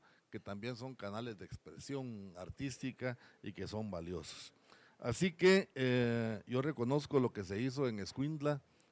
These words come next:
que no fue periodismo realmente, pero sí fue una inquietud, eh,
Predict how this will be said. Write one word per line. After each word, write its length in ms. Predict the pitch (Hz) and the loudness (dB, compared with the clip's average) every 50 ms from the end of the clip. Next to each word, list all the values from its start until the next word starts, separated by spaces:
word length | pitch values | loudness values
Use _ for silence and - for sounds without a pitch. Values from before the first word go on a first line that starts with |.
| _ - | _ -10
que 80 | - | -6
no 100 | 147 185 | -4 -2
fue 140 | 185 202 214 | 4 4 4
periodismo 460 | 185 - 151 131 123 143 151 151 139 | 4 4 2 2 2 2 0 0 -4
realmente, 500 | 127 131 131 131 135 139 147 139 - 127 | -2 -2 -4 -4 -4 -8 -10 -8 -10 -12
pero 220 | 92 - 104 101 90 | -10 -8 -8 -8 -6
sí 140 | - 131 123 | -6 -8 -8
fue 300 | - 135 135 139 139 123 - - _ _ _ | -4 -2 -2 -2 -2 -4 -8 -18 _ _ _
una 280 | - 123 127 127 123 | -12 -8 -6 -4 -6
inquietud, 720 | 117 104 95 - - 95 87 _ - 131 139 139 139 135 - _ _ _ _ _ _ - 92 | -6 -6 -8 -12 -12 -12 -12 _ -8 -6 -6 -4 -6 -6 -10 _ _ _ _ _ _ -14 -10
eh, 380 | 92 95 95 90 87 90 85 | -8 -8 -6 -6 -6 -8 -8